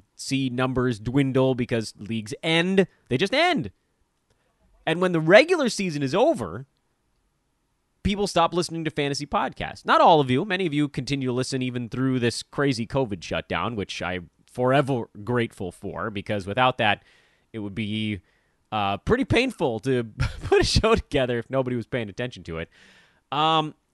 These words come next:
but basically, you lose some large chunk when the regular season ends because people tune in for fantasy information, and there's not gonna be another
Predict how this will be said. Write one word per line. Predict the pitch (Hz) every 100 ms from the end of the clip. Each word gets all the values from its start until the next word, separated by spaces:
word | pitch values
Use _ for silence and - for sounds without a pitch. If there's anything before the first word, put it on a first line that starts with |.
| _ _ _ _ _ _ _ - _ _ _ _ _ _ _
but | 165 175 170 - _ _ _ _ _ _ _ _ _ 135 147 - _ _ _ _ 151
basically, | 131 254 - 160 127 123 127 _
you | 147 151
lose | 180 208 170
some | - 190 185 175 151
large | 143 143 135 -
chunk | - 101 - - _ -
when | 127
the | 120
regular | 139 139 127
season | 127 101
ends | 80 92 -
because | - - 127
people | - 123 139
tune | - 127
in | 113
for | 113 113
fantasy | - 165 143 - 92
information, | - 92 82 - 147
and | 139
there's | 123
not | 120 110
gonna | 113
be |
another | 110 107